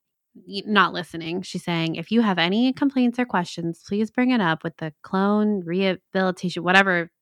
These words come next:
the agency is called. And, uh,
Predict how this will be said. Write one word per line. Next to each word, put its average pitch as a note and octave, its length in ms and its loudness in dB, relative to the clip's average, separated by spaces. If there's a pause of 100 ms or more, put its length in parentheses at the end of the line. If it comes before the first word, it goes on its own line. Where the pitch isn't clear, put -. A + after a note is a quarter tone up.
(140)
the E3 60 -6
agency E3 460 -6
is D#3+ 140 -12
called. - 300 -8 (580)
And, E3+ 480 0 (480)
uh, F3 320 -2